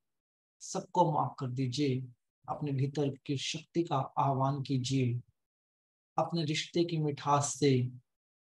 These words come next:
रिश्ते की खटास को खत्म कर दीजिए। रिश्तों की मिठास से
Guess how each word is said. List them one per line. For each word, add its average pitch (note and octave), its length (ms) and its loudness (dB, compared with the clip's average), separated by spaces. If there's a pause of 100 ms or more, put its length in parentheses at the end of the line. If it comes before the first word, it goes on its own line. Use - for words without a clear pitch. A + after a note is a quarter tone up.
(120)
रिश्ते C#3+ 340 0
की C#3 100 0
खटास C3+ 480 4
को C#3 140 2
खत्म C3+ 320 0
कर B2 140 0
दीजिए। B2 640 2 (800)
रिश्तों D#3 340 2
की E3+ 120 0
मिठास C#3 540 2
से C3 140 4